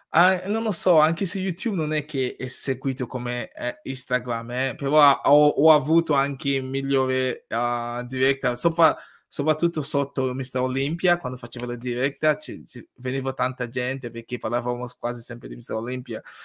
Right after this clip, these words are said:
Però adesso ci sono sempre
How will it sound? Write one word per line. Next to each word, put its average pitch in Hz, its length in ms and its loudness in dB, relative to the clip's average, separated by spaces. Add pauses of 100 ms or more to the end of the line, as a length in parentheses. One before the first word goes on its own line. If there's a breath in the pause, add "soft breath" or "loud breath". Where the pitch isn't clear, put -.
(380 loud breath)
Però 160 580 12
adesso 147 840 4
ci - 140 -6
sono 139 260 -2
sempre 139 500 0